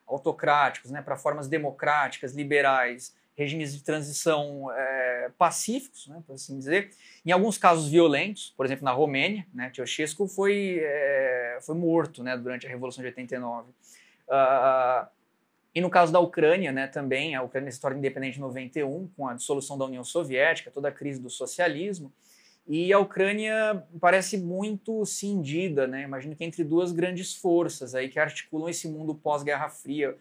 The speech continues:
ou esse mundo pós-socialista. De um lado, o apelo da globalização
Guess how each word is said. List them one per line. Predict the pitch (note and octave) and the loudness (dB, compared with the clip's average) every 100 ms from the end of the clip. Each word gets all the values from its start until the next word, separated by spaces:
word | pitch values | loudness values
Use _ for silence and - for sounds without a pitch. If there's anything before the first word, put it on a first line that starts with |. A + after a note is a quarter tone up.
| _ | _
ou | C3+ | -8
esse | C3+ | -6
mundo | D3 D3 | -8 -10
pós-socialista. | C#3 D3 C#3+ D3+ - F3 D#3+ C#3 C3 - - _ _ _ _ - | -4 -4 -4 -6 -2 -2 0 -4 -6 -12 -20 _ _ _ _ 0
De | F3+ | 2
um | |
lado, | G3 F3+ F#3+ | 6 6 8
o | G#3 | 4
apelo | G3+ G3 | 4 2
da | G3 | 4
globalização | F#3+ G3 G3 G3 F#3+ F#3 - D#3+ D3+ | 4 4 4 2 -2 -6 -4 -4 -4